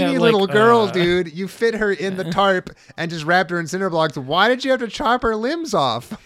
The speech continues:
Speaker 2: Yeah, it's not gonna really help that much with
Speaker 1: It's not.
Speaker 2: decomposition. Like, the
Speaker 1: You didn't
Speaker 2: bones
Speaker 1: even
Speaker 2: are still there.
Speaker 1: Now, if you threw them in separate bags, you'd maybe have a bit of a point, but you didn't. Also,
Speaker 2: Yeah, you gotta make
Speaker 1: you
Speaker 2: the
Speaker 1: wanna,
Speaker 2: smiley face.
Speaker 1: you wanna tie them to the things, but you wanna let the fish eat it.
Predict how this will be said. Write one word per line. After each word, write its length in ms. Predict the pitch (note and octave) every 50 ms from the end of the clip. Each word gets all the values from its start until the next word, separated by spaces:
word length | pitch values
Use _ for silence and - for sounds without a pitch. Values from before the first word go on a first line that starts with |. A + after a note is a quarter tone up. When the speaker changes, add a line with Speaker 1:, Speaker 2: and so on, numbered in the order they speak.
| _ _ _ _ _ _ _ _ _ _ _
Speaker 2:
Yeah, 100 | - C#3
it's 80 | C#3 C3+
not 160 | F#3+ A3 A3+
gonna 140 | G3+ G3 F3+
really 260 | F3 F3+ F#3 E3+ D#3
help 300 | C#3+ D#3 D#3+ E3+ E3+ D3 C3+
that 300 | C3+ C#3 D#3 E3+ D#3 C#3+
much 260 | D3+ D#3+ D#3+ - -
with 140 | C#3+ C#3 -
Speaker 1:
It's 160 | C3+ - -
not. 80 | D#3 C#3+
Speaker 2:
decomposition. 460 | C#3 - - - D#3 - - C#3 B2+
Like, 160 | C3+ C#3+ -
the 80 | F#3 F3
Speaker 1:
You 60 | F#3
didn't 120 | G#3+ A3+ A#3+ A#3+
Speaker 2:
bones 180 | A#3 B3 G#3+ E3+
Speaker 1:
even 80 | F3+ D#3+
Speaker 2:
are 20 |
still 340 | - - - - F3+ F3+ D#3+
there. 220 | C#3 C#3 D#3 D#3+
Speaker 1:
Now, 160 | F#3 F#3+ F#3
if 220 | F3+ B2+ E3 F#3 G3
you 100 | F#3+ F#3
threw 160 | - G#3 A3
them 100 | A3 G3+
in 80 | G3 E3
separate 420 | - - G3 - - E3+ B2+ A2
bags, 460 | B2 C3 D3 G3 A#3+ C4 A#3 D#3+ B2
you'd 140 | C#3+ C3+ A#2
maybe 240 | B2 A2 G#2+ A2 A2
have 160 | - G2+ G2+
a 60 | G2
bit 160 | G2+ G#2+ F#2+
of 60 | F#2+ F2+
a 80 | F2+
point, 380 | - - - F2 F2 F2+ F2+ - -
but 280 | - C3 B2+ B2+ - -
you 120 | C#3 C#3
didn't. 420 | B2 D#3 G3 G#3 B2+ G2+ G2+ F2+ - _ _ _ _ _ _ _
Also, 400 | - E3+ A3+ A#3+ - - G3 F3
Speaker 2:
Yeah, 60 | E3+ E3+
you 40 | E3
gotta 100 | E3+ E3
make 140 | E3+ E3 F3
Speaker 1:
you 60 | G3
Speaker 2:
the 40 | F#3+
Speaker 1:
wanna, 140 | G#3+ A3 G#3+
Speaker 2:
smiley 180 | F#3 F3 C#3+
face. 160 | C3 - D3 F#3+
Speaker 1:
you 80 | G#3 G3+
wanna 200 | A3+ A#3+ A#3 -
tie 360 | - - F#3+ F#3+ G#3+ B3 B3
them 360 | G#3+ G3+ F#3 E3+ D#3+ C#3+ -
to 300 | - - E3 D#3 D3 - -
the 120 | - C#3+ C3+
things, 380 | - - A3+ A#3 G3+ D3+ B2+
but 180 | - - - D3+
you 100 | D3+ D3
wanna 240 | C#3 F3+ A3+ A3+ F#3
let 160 | D#3+ D#3+ -
the 80 | D#3
fish 340 | C3+ - - C#4 E4 - - -
eat 160 | - B2+ A#2 G#2
it. 160 | F#2+ -